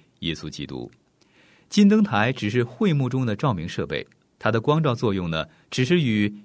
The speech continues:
耶稣基督是世上的光，是信徒脚前的灯，路上的光相似罢了。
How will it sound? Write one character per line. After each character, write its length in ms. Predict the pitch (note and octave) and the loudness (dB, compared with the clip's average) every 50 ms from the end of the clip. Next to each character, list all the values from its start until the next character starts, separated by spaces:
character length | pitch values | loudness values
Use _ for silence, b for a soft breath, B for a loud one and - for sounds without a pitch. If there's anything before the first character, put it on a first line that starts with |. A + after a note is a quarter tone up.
| - | -2
耶 120 | - D3+ D3+ | 0 0 2
稣 140 | D3+ D#3 | 2 0
基 140 | D3 D3 D#3 | -2 0 0
督 140 | C#3+ D3+ D3+ | 0 0 0
是 200 | D3+ - C3+ B2+ | 0 0 0 0
世 260 | B2 - - G#3 D#3+ | 0 0 2 2 2
上 140 | - - G#2 | 2 0 -2
的 100 | F2+ E2+ | -2 -4
光， 380 | E2 - C#3 D3+ D#3 E3 E3+ - - - | -2 2 4 4 4 4 0 -2 -8 -16
是 180 | - - - C3+ | -6 -2 0 0
信 220 | C3 - F#3 D#3+ | 2 2 2 0
徒 200 | B2+ A2 G2+ G2+ | 0 0 -2 -4
脚 300 | - - - F#2+ F2+ F2+ | -2 -2 0 0 0 0
前 160 | F2 - G2+ A2 | 0 -2 -2 -2
的 80 | A#2 | 0
灯， 320 | A2+ C#3+ D3 D3+ D#3 D#3 D#3 | 2 2 2 2 2 0 0
路 200 | D#3+ F#3+ G3 C3+ | 2 2 2 2
上 160 | G#2+ - G#2 F#2 | 2 0 -2 -4
的 80 | E2+ | -4
光 380 | E2 - - C#3 D3 D3+ D#3 D3+ B B B _ | -4 0 2 4 4 4 2 0 B B B _
相 300 | - - - D#3 D#3 D3+ | -8 -4 -2 0 0 0
似 160 | - - - | -2 -6 -8
罢 120 | - - | -8 -10
了。 280 | - - - - - - | -12 -14 -14 -16 -18 -20